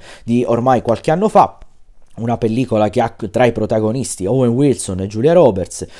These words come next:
eh, poi c'è anche, mm, l'attore, il ragazzino, di cui in questo momento non ricordo il nome, in realtà, mm, mi dispiace, eventualmente ci aggiorniamo nei commenti, eh, è il film che appunto racconta la storia di, mm, questo ragazzino costretto purtroppo a fare i conti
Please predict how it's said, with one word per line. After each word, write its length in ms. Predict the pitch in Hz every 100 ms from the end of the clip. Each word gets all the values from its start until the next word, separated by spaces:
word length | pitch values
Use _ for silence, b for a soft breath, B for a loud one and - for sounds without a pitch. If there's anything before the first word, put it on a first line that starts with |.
| B
eh, 220 | 110 110 -
poi 180 | 127
c'è 140 | 120 117
anche, 380 | 120 120 117 -
mm, 200 | 104 101
l'attore, 640 | 110 - - 143 117 107
il 100 | 98
ragazzino, 640 | 101 110 - - 151 101
di 100 | 80
cui 160 | 82 110
in 60 | 90
questo 200 | 101 110
momento 200 | 127 101
non 140 | 120
ricordo 320 | 123 123 110
il 60 | 107
nome, 300 | 113 98 107
in 40 |
realtà, 440 | 95 98 101 90 -
mm, 160 | 101 92
mi 80 | 92
dispiace, 500 | 95 - 90 87 135
eventualmente 580 | 110 95 98 110 113 -
ci 100 | 131
aggiorniamo 480 | 101 117 120 113
nei 120 | 113 147
commenti, 580 | 233 165 95 95 151 - B B
eh, 200 | 131 123
è 80 |
il 120 | 151 151
film 300 | 123 113 120
che 100 | 131
appunto 360 | - 135 110
racconta 560 | 110 - - 185 110 92
la 80 | 101
storia 540 | - 170 131 92 82 B B B
di, 260 | 123 135 120
mm, 180 | 120
questo 280 | 104 110 -
ragazzino 560 | 110 131 - 190 127 95
costretto 600 | 101 - 147 147 - 92
purtroppo 640 | - 98 - 156 123 -
a 40 | -
fare 220 | 104 107
i 60 |
conti 460 | 104 139 113 90